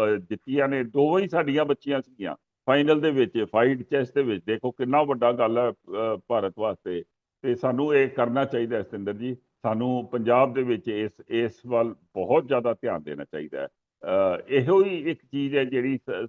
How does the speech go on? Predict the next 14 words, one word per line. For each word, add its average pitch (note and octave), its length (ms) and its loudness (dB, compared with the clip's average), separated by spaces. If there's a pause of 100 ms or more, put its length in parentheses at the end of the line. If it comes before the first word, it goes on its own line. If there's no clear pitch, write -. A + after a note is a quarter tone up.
ਸਾਡੀ A2 220 -2
ਤਰੱਕੀ A#2 420 -6
ਵਾਸਤੇ, A2 500 -2 (300)
ਸਾਡਾ A2+ 260 2
ਜਿਹੜਾ B2 460 2
ਇਸ A2 160 -2
ਵੇਲੇ A#2+ 360 0 (280)
ਮਾਯੂਸੀ A#2+ 540 0
ਛਾਈ B2+ 280 2
ਹੋਈ A#2+ 280 2
ਹੈ A2+ 60 4
ਡਰੱਗਸ A#2 360 0
ਵਗੈਰਾ A2+ 340 0
ਦੀ, G2+ 280 -10